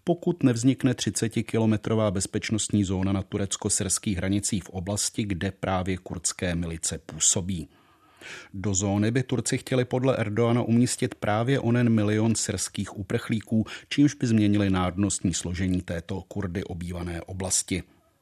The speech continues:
Zároveň Erdogan oznámil, že jeho země neustoupí za žádnou cenu od úmyslu těžit plyn ve výlučné ekonomické zóně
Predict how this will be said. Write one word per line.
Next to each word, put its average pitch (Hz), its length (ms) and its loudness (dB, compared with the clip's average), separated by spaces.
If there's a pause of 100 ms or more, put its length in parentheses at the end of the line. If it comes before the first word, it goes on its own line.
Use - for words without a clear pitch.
(480)
Zároveň 104 540 2
Erdogan 107 420 0
oznámil, 101 600 2
že 143 140 -2
jeho 139 180 2
země 139 340 4
neustoupí 120 920 0
za 101 220 2
žádnou 120 500 2
cenu 104 440 0
od 110 280 -2
úmyslu 110 460 2
těžit 113 460 0
plyn 113 240 4
ve 113 140 4
výlučné 104 720 0
ekonomické 101 840 0
zóně 98 400 2